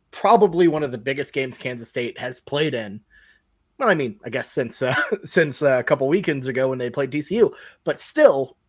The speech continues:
it's a massive deal. They get up for these. They're motivated, and I think they have enough to get it done. I think they're scrappy enough. They're weird enough. They embody and they look like the type of team that Alabama has lost to this year.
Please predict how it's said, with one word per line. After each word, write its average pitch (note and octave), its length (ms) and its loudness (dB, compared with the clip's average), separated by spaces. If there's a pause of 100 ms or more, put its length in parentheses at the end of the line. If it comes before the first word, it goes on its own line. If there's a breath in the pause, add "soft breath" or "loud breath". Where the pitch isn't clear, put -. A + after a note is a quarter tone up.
(120)
it's D#3 120 -6
a E3 40 4
massive D#3 460 0
deal. B2+ 320 -10
They E3 320 4
get E3+ 180 4
up C#3 180 -2
for B2 100 -6
these. A2 360 -10
They're F3 240 4
motivated, A#2+ 760 -2 (540 loud breath)
and C3+ 400 -4 (580)
I G3 160 2
think B3 200 -2
they D#3 80 -2
have D#3 180 -4
enough C3 240 -10
to - 80 -14
get A2+ 140 -10
it - 140 -16
done. F#2+ 240 -18 (180)
I B2 80 -10
think E3+ 160 -2
they're C#3 100 -6
scrappy D3+ 500 -2
enough. C3+ 260 -4
They're A2 120 -8
weird D#3+ 300 2
enough. D3 380 -2 (880 loud breath)
They F#3 560 -2
embody D#3+ 800 -2 (160)
and D#3+ 160 -4
they G3 140 6
look F3 380 4
like D3+ 220 0
the D3 60 -10
type D#3 300 -4
of C3+ 100 -6
team A#2+ 600 -6
that C3+ 220 -4
Alabama C#3+ 680 0 (160)
has C#3 260 -6 (140)
lost A2+ 440 -6
to G2+ 120 -14
this - 260 -16
year. - 220 -16